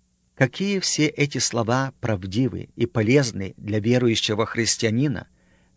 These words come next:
который желает духовно возрастать.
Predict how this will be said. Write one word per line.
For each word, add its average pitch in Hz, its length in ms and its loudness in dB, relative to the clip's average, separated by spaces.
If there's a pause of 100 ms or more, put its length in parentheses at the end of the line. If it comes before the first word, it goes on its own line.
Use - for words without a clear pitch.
который 123 340 4
желает 117 600 2
духовно 101 760 -2 (200)
возрастать. 98 680 -4